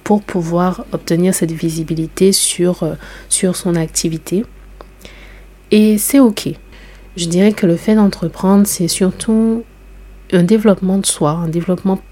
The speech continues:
personnel par rapport à ses compétences, par rapport à ses savoir-faire, par rapport aussi à ce qui est facile pour soi de faire ou pas. Et c'est à force de sortir de ce qui est confortable,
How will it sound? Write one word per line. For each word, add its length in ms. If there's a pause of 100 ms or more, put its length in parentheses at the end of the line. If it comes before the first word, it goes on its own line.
personnel 580 (400)
par 140
rapport 560
à 160
ses 340 (540)
compétences, 840 (260)
par 140
rapport 360
à 140
ses 500 (280)
savoir-faire, 840
par 180
rapport 420
aussi 440 (360)
à 140
ce 80
qui 180
est 40
facile 600
pour 180
soi 200
de 120
faire 360
ou 40
pas. 300 (440)
Et 360
c'est 480
à 160
force 580 (500)
de 320
sortir 640
de 100
ce 160
qui 140
est 80
confortable, 800